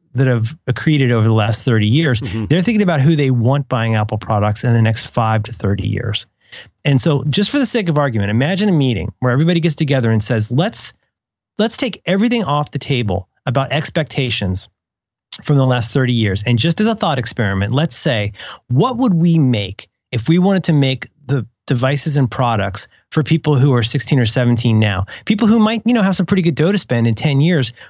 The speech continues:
Speaker 1: What are they gonna want in this?" And if you take it from that point of view and think about what the next generation of Apple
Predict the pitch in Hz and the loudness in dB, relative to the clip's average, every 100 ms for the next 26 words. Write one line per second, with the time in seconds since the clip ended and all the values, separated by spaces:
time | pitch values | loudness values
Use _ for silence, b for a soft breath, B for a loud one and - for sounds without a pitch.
0 | B - 147 214 208 160 160 147 117 113 | B -2 2 2 2 0 0 2 2 2
1 | 180 233 - 95 90 - - - _ _ | 2 0 -2 -2 -2 -4 -6 -8 _ _
2 | _ _ _ _ - _ - - 170 196 | _ _ _ _ -20 _ -4 0 2 2
3 | - - - 202 160 196 - 160 127 117 | 0 -4 0 2 2 0 0 0 0 0
4 | 262 185 139 165 139 135 117 - _ _ | 0 2 0 -2 0 0 -2 -6 _ _
5 | 160 147 185 - 147 127 165 202 - _ | -2 0 0 0 2 2 2 -2 -8 _
6 | 160 135 123 180 - 160 117 113 110 117 | -4 -2 0 -2 -2 -2 0 -2 0 0
7 | 104 | -2